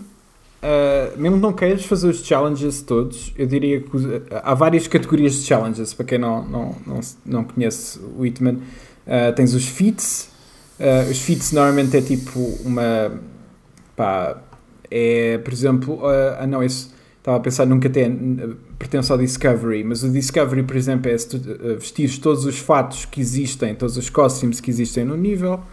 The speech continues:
Ah, mas um feat, por exemplo, pode ser, tipo, pá, acertares alguém com, específico com um cocaine brick, por exemplo, em que tens que encontrar um no mapa,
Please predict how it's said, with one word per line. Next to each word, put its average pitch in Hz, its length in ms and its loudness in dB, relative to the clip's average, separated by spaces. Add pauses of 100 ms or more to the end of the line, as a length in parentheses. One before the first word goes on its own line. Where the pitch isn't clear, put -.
(500)
Ah, 123 480 4
mas 131 160 2
um 135 120 2
feat, - 360 -4
por 131 140 -4
exemplo, 127 420 2
pode 127 320 -2
ser, 127 380 0
tipo, 113 580 -4
pá, 117 120 0
acertares 120 520 0
alguém 120 340 4
com, 113 420 -2
específico 127 760 -2
com - 180 -2
um 117 100 4
cocaine 117 460 4
brick, 107 440 -4
por - 120 -10
exemplo, 90 400 -8 (120)
em 110 40 -4
que 113 80 -6
tens 117 200 -4
que 120 100 -4
encontrar 160 480 2
um 202 200 0 (720)
no 147 120 2
mapa, 208 460 2